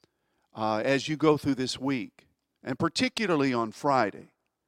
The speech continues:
is to read those Psalms. I'm glad they didn't do Psalm one nineteen. They'd have missed the Passover altogether. <laughs> Oh, what's he saying? Um, but,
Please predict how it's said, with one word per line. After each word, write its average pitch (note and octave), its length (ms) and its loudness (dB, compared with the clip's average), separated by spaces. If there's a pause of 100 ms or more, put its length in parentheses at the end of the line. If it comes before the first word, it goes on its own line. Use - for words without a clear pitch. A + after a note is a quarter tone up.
(440)
is E3+ 240 6
to E3+ 120 4
read F3 340 0
those C#3 240 2
Psalms. - 640 -6 (1000)
I'm A#2+ 180 -8
glad C#3 260 0
they C3+ 100 -2
didn't A2+ 220 -6
do A2+ 160 -6
Psalm A#2 340 -2
one B2+ 200 -4
nineteen. G#2 440 -6
They'd A#2 140 -4
have A#2 100 -8
missed A#2 200 -6
the A2+ 60 -14
Passover A#2+ 640 -2
altogether. G#2 580 -4 (1700)
<laughs> - 440 -10 (1700)
Oh, - 220 -14
what's - 220 -8
he A#2 80 -6
saying? A2+ 400 -4 (680)
Um, C3 380 6 (520)
but, D3 340 2